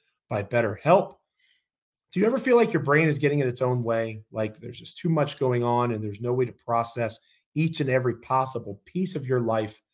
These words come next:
that is contributing to whatever is running through your mind on a daily basis. You know what you should do, what's good for you, but you just can't do it.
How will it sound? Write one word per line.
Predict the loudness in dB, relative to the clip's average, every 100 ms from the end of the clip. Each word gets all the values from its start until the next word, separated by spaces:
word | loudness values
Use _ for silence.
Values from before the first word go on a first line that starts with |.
| _ _
that | 0 0
is | 0 -4 -8
contributing | -10 -6 -2 0 0 0
to | -2 -2 -2 -2 -6
whatever | -6 -2 0 0
is | -2 -4 -8 -16 _ _ _
running | 2 4 4
through | 0 -2 -2
your | 0
mind | 0 0 -2
on | -4
a |
daily | -4 -6 -8
basis. | -12 -16 -16 -16 -18 _ _ _ _
You | 2 6
know | 8
what | 6 2
you |
should | -2 0 0
do, | 2 0 0 -2
what's | -4
good | 0 0 0
for | -4
you, | -6 -8 -12
but | -8
you | -2
just | -2 0
can't | 0 0
do | -2 -6
it. | -8